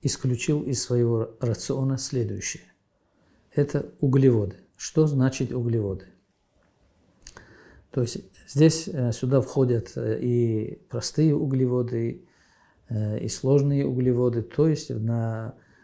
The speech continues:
данной диете, э, в рационе углеводы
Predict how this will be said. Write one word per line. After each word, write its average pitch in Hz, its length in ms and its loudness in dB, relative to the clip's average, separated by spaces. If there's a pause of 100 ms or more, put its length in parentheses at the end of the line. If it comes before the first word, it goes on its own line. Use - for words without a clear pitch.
(220)
данной 123 380 4
диете, 143 560 0 (640)
э, 107 380 -4
в 117 100 -4
рационе 143 800 0 (400)
углеводы 123 800 2